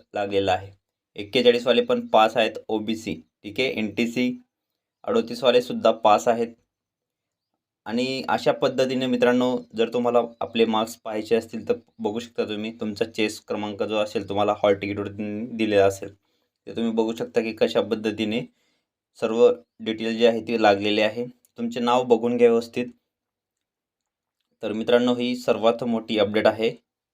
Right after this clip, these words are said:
पोलीस भरती संदर्भात. बघा, ठाणेचं हे कट ऑफ लागलेलं आहे, खूप मोठी लिस्ट आहे मित्रांनो, बघू शकता तुम्ही.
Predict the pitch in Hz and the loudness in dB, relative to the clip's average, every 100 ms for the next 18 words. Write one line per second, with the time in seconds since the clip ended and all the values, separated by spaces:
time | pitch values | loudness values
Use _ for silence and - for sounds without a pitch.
0 | _ 113 110 113 117 110 - 110 113 104 | _ -8 -6 -4 0 0 0 -4 -2 2
1 | 98 98 101 104 110 120 104 104 110 107 | 4 4 4 2 0 -2 -4 -4 -6 -6
2 | - 107 110 104 107 98 101 101 107 110 | -2 -2 0 -2 0 0 0 -2 -4 -12
3 | _ _ _ _ _ 127 117 131 131 123 | _ _ _ _ _ -8 -2 0 0 0
4 | 123 123 120 113 101 110 110 107 107 110 | 0 2 2 0 -2 -4 -2 -2 -4 -6
5 | - 101 104 104 113 | -12 -14 -12 -12 -14